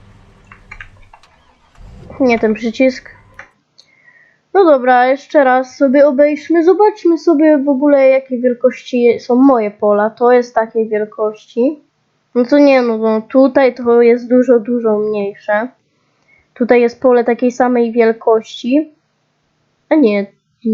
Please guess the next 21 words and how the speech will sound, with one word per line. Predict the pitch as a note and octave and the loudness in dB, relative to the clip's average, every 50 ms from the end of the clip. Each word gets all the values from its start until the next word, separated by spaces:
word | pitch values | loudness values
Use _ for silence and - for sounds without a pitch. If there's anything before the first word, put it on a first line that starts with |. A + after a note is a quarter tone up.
| G#3+ G#3 | -6 -4
to, | - B3 | -4 -4
to | A#3+ - D4+ D4+ | 0 0 -2 -2
pole | D4+ - F4 F#4+ G4 G4 G4+ G4+ G4 | 0 0 0 0 2 2 0 -2 -2
takiej | G4 - F#4 F4+ F4+ F4+ F4+ F4 | -2 -2 -4 -2 0 -2 -2 -2
samej | F4 F#4+ F4+ F4 E4+ E4+ D#4 D4 | -2 -2 -2 -2 -2 -4 -4 -4
wielkości, | D#4 D4+ D4+ D4+ - D#4+ D#4+ D4+ - - - C#4 | -2 -4 -4 -4 -4 -6 -6 -6 -8 -10 -4 0
nie, | A#3+ G#3 G3+ | 0 2 2
nawet | G#3 G#3+ A3 G#3+ | 0 0 -2 -6
troszkę | - - B3 A3+ - - C#4 | -10 -14 -18 -10 -4 -4 0
większe | C#4 F#4 E4+ B3 G#3 G#3 - - A3 G#3 | 0 2 0 0 -2 -6 -6 -6 -4 -2
niż | G#3+ G#3+ G#3 G#3 _ _ _ _ _ _ _ _ _ _ _ _ - | -2 -2 -4 -6 _ _ _ _ _ _ _ _ _ _ _ _ -2
ja | A#3+ G#3 G3+ G3+ | 0 0 0 -2
mam. | G#3+ A3+ B3+ C4+ C4 C#4 _ _ _ _ _ _ _ _ _ _ _ _ - | -4 -4 -4 -4 -6 -8 _ _ _ _ _ _ _ _ _ _ _ _ -20
Kosztuje | A3+ - - - C#4+ D4 D4+ D#4 D4+ D4 D4 C#4+ C#4+ - _ _ _ _ _ _ _ _ _ _ _ _ _ _ _ _ - | -20 -12 -4 0 2 2 4 4 4 2 2 0 -4 -8 _ _ _ _ _ _ _ _ _ _ _ _ _ _ _ _ -20
tylko | - - - D4+ D#4 D#4 | -8 -2 0 2 2 2
tyle. | D4+ - - C#4+ A#3+ G#3+ G3+ G3+ A3 G#3 _ _ _ _ _ _ _ _ _ _ _ _ _ _ _ _ _ _ _ _ _ _ _ _ _ - | 0 0 0 0 0 0 -2 -4 -6 -10 _ _ _ _ _ _ _ _ _ _ _ _ _ _ _ _ _ _ _ _ _ _ _ _ _ -4
Czekaj, | - A#3 A3+ G#3+ | -2 0 0 0
bo | G#3+ | 0
tu | C4 C4 | 0 0
ma | C#4+ C#4 C4+ | 0 0 0
piętnaście. | - C#4 C4 C4+ - C4 B3 A#3 A3+ A3+ - - - A#3+ B3+ C#4+ E4+ | -2 -6 -6 -2 -2 -2 -2 -2 -4 -8 -12 -6 -2 0 0 0 0